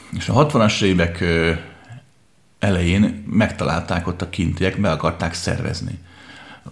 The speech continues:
A bácsi ugye kilencvenes évek közepén jött haza, tök véletlenül találkoztam vele, jóba lettünk, elmesélte a sztorit.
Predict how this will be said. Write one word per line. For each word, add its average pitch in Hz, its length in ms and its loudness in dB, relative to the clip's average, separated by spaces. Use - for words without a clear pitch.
A 80 520 2
bácsi 127 520 2
ugye 98 120 2
kilencvenes 92 600 2
évek 90 180 2
közepén 92 400 2
jött 78 140 2
haza, 104 460 2
tök 92 200 0
véletlenül 87 320 2
találkoztam 85 480 2
vele, 95 120 2
jóba 90 200 2
lettünk, 82 380 0
elmesélte 85 600 -2
a 87 60 -4
sztorit. 80 460 -8